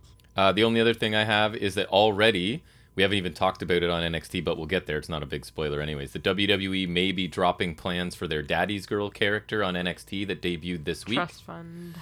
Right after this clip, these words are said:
Speaker 1: So we got, uh, it's a vignette aired for Tiffany Stratton, who portrays basically a rich, spoiled Daddy's Girl character, it seemed.
Speaker 2: Yeah,
Speaker 1: We
Speaker 2: she's,
Speaker 1: didn't
Speaker 2: like,
Speaker 1: say
Speaker 2: playing
Speaker 1: Daddy's Girl, we
Speaker 2: tennis.
Speaker 1: said, like, entitled, sort of.
Speaker 2: Yeah, and, yeah, and she's, like, a country club tennis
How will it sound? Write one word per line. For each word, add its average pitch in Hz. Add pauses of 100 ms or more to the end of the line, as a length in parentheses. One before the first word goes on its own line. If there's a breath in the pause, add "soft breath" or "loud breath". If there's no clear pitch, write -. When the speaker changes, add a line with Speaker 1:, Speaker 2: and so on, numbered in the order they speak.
(180)
Speaker 1:
So 113
we 104
got, 98
uh, 90 (240)
it's 90
a 92
vignette 104
aired 98
for 92
Tiffany 113
Stratton, 131 (280 soft breath)
who -
portrays 98
basically 98
a 85
rich, 92
spoiled 87
Daddy's 90
Girl 101
character, 101
it 95
seemed. 101
Speaker 2:
Yeah, 190
Speaker 1:
We 117
Speaker 2:
she's, 127
Speaker 1:
didn't 127
Speaker 2:
like, 226
Speaker 1:
say 117
Speaker 2:
playing 180
Speaker 1:
Daddy's 92
Girl, 92
we 92
Speaker 2:
tennis. 101
Speaker 1:
said, 92
like, 87
entitled, 80
sort 78
of. 76
Speaker 2:
Yeah, -
and, -
yeah, 196
and 185
she's, 185
like, 190
a 180
country 180
club 180
tennis 165